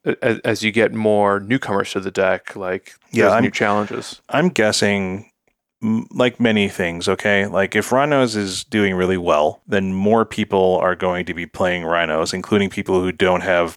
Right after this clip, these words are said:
Speaker 2: a, you know, a deep, deep, like,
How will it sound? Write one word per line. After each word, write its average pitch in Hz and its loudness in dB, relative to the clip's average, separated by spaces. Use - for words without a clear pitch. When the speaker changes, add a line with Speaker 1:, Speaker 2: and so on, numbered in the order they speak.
Speaker 2:
a, 90 -2
you 92 -8
know, 82 -4
a 92 0
deep, 98 -2
deep, - -2
like, 90 -2